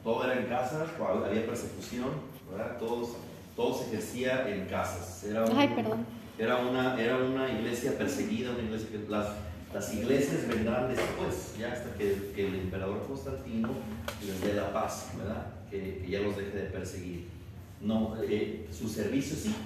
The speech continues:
Speaker 1: era en la, en la celebración de la misa, en la administración del bautismo y en la, eh, ahora sí que la, el cuidado de las economías. Pero sí en ese sentido era más, digamos, hacia la caridad, ¿verdad? Más que hacia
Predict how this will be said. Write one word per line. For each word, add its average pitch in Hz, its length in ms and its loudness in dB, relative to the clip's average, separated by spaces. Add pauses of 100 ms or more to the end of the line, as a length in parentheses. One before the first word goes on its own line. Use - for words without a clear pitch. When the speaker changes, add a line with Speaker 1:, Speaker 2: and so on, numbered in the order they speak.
(240)
Speaker 1:
era 117 360 2
en 98 240 0
la, 95 260 -2
en 92 80 -4
la 92 80 -2
celebración 92 600 -2
de 147 80 -4
la 147 100 -2
misa, 147 440 -4 (380)
en 95 120 -4
la 95 60 -2
administración 92 640 -2
del 127 120 0
bautismo 123 720 -2
y 95 180 -2
en 90 100 -4
la, 90 260 -2
eh, 92 240 -4
ahora 104 140 0
sí - 180 -4
que 113 80 -6
la, 98 140 0
el 95 120 -2
cuidado 101 420 0
de 95 40 2
las 90 160 -2
economías. 98 640 -6 (400)
Pero 104 160 2
sí 131 200 2
en 135 80 4
ese 143 260 -2
sentido 135 300 2
era 135 100 4
más, 131 480 0 (260)
digamos, 123 680 2
hacia 98 300 0
la - 180 -2
caridad, 98 440 0
¿verdad? - 220 -2
Más 98 160 -2
que - 140 -6
hacia - 180 -6